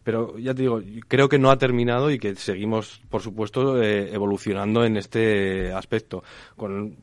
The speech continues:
Salesforce, en este caso en concreto, empezamos con la parte de service, luego la extendimos a la parte de marketing, y ahora justamente estamos, eh, trabajando con la parte de sales, que es una piececita muy importante, sobre todo para los equipos comerciales,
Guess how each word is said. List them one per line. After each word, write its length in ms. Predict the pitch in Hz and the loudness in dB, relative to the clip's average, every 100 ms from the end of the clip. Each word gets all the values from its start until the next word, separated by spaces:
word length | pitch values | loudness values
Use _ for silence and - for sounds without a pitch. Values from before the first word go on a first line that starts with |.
| _ | _
Salesforce, 540 | - 139 135 - 113 117 | -4 0 0 0 -8 -6
en 60 | |
este 220 | 117 113 117 | -6 -6 -2
caso 220 | 131 127 | -2 -2
en 80 | 117 | -2
concreto, 480 | 117 131 156 110 | -2 -2 -2 -2
empezamos 440 | 95 95 95 110 104 | -4 -6 -6 -6 -6
con 100 | 113 | -4
la 80 | 107 | -2
parte 300 | 113 107 110 | -2 -4 -2
de 240 | 107 110 | 0 0
service, 560 | 107 - 147 120 98 98 | 0 4 4 4 -2 -6
luego 260 | 101 110 113 | -6 -4 -2
la 100 | 104 | -4
extendimos 520 | - 107 117 123 104 | -4 -2 0 0 -2
a 80 | 107 | -4
la 80 | |
parte 300 | 104 110 107 | -4 -4 -4
de 420 | 107 110 107 107 104 | -4 -2 0 -2 0
marketing, 640 | 120 139 123 95 98 92 92 - - - - - | 2 2 0 -6 -6 -10 -14 -20 -20 -20 -20 -10
y 100 | 107 | -4
ahora 180 | 110 | -2
justamente 560 | 113 120 - 117 120 120 | -2 -4 -2 0 0 -2
estamos, 580 | 123 117 113 117 113 - | -2 -2 0 0 -2 -6
eh, 320 | 113 107 104 98 | -2 0 0 -2
trabajando 520 | 104 98 - 107 117 | -2 -4 -4 -4 -4
con 120 | 123 | -2
la 100 | 98 | -4
parte 320 | 95 98 104 | -6 -6 -6
de 440 | 107 107 104 101 98 | -2 0 0 0 -4
sales, 540 | - 123 120 151 - _ - - _ | 0 0 2 -2 -10 _ -20 -20 _
que 80 | - | -10
es 80 | 95 | -2
una 160 | 107 | -2
piececita 480 | 98 98 104 113 98 | -2 -4 -8 -6 -2
muy 80 | 107 | 0
importante, 460 | 104 104 104 104 117 | 0 -2 -2 -2 -2
sobre 180 | 113 104 | -2 -2
todo 140 | 107 | -2
para 140 | 101 104 | -2 -4
los 140 | 101 | -4
equipos 260 | 101 101 101 | -10 -12 -10
comerciales, 640 | - 101 - 107 110 131 | -6 -6 -4 -2 -2 -4